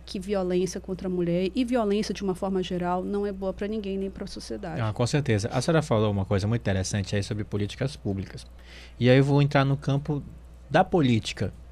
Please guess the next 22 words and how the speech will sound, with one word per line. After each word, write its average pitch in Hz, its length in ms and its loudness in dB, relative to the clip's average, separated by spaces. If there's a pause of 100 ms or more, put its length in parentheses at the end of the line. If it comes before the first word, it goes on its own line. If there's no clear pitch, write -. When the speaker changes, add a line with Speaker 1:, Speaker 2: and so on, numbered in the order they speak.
Speaker 2:
em 117 160 0
si. 101 340 2
Ou 113 500 0
na 107 440 0 (380)
terça-feira, 127 540 2
que - 100 -10
foi 104 140 0
o - 20 -2
dia 101 160 -2
das, 101 280 -2 (340)
o 113 80 -4
dia, 104 300 0
né? 101 120 0
O 101 60 0
Dia 107 140 -2
Internacional 104 400 -4
da 104 80 -4
Mulher, 104 260 0
foi 101 160 -4
o 101 40 -4
dia 101 140 -2
oito. 117 320 2